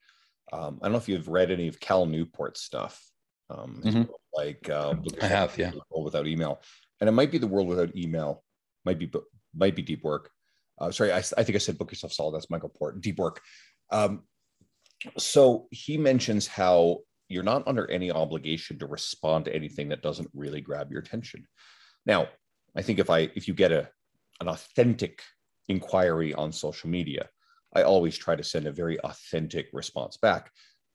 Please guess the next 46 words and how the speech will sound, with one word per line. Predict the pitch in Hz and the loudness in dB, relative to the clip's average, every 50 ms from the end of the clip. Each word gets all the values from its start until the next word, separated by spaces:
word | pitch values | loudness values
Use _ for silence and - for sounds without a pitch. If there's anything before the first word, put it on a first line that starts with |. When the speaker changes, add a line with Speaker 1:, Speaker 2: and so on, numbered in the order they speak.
| _ _ | _ _
Speaker 1:
But | - 95 90 - - - - _ _ _ _ - | 4 4 4 4 -2 -14 -20 _ _ _ _ 2
Speaker 2:
Yeah. | 107 104 | 4 6
Speaker 1:
D | 98 95 | 6 6
Ms | 92 90 | 6 2
are | 80 | 0
full | - - - - 90 80 78 | -2 -4 0 2 2 2 2
of | 73 - | 0 -2
bullshit, | - - - - - - _ _ _ _ _ _ | -4 -8 -8 -8 -14 -16 _ _ _ _ _ _
like, | 82 80 78 - | -2 -2 -2 0
absolute | - 85 90 82 80 - - 82 - | 0 2 2 0 0 -4 -4 -4 -4
bullshit, | - 73 - - 82 80 78 | -6 -12 -10 -10 -10 -6 2
bots, | 80 92 85 78 - - - - | 4 4 4 4 0 -6 -14 -6
whatever. | 85 82 76 71 65 - - | -2 0 0 0 -2 -2 0
I | - - | 2 2
don't | 101 95 - 80 | 2 2 2 -2
even | 87 78 78 76 73 76 - _ | -6 -6 -6 -10 -12 -12 -12 _
worry | 92 80 82 85 82 | -4 -2 -2 0 -2
about | 76 67 76 73 | -2 -2 -6 -6
that | - 76 73 - | -6 -10 -12 -10
stuff. | - - 76 73 - _ _ - - - - - - - _ _ _ _ _ _ _ _ _ - | -6 -4 -4 -4 -6 _ _ -20 -20 -20 -20 -20 -20 -20 _ _ _ _ _ _ _ _ _ 4
And | 143 135 | 6 8
yeah, | 135 131 104 - - - _ _ _ _ - | 8 8 8 6 2 -8 _ _ _ _ 4
emails. | 127 123 117 107 92 80 80 80 | 6 6 8 8 6 6 4 2
And | 95 85 82 - - - - - - | -2 -6 -8 -10 -12 -14 -16 -16 -4
the | - 104 | -4 -4
closest | - - - 147 165 160 - 135 | -4 4 4 4 4 4 2 2
thing | 120 127 110 | 2 4 4
I | 101 101 | 6 4
have | 104 92 82 73 | 4 4 2 4
to | 82 | 4
that | 85 85 80 | 4 4 4
is | 76 - | 0 0
not | 90 87 82 65 | 0 0 0 0
on | 67 82 78 | -2 -4 -4
the | 76 76 | -4 -6
same | - - 78 80 | -6 -6 -6 -6
scale, | 80 - - 120 117 101 90 | -6 -4 0 4 4 4 6
but, | 78 85 80 - - - _ _ _ _ _ | 4 2 -2 -4 -14 -20 _ _ _ _ _
you | 85 | -4
know, | 80 | -4
you | 78 78 | -2 -2
get | 90 85 | -2 -4
this | - 82 - - | -4 -10 -8 -2
email, | - 104 98 95 92 92 90 90 | 0 2 4 6 6 8 6 6
it's | 87 - | 4 2
like, | 82 - 82 - | -4 -6 -8 -10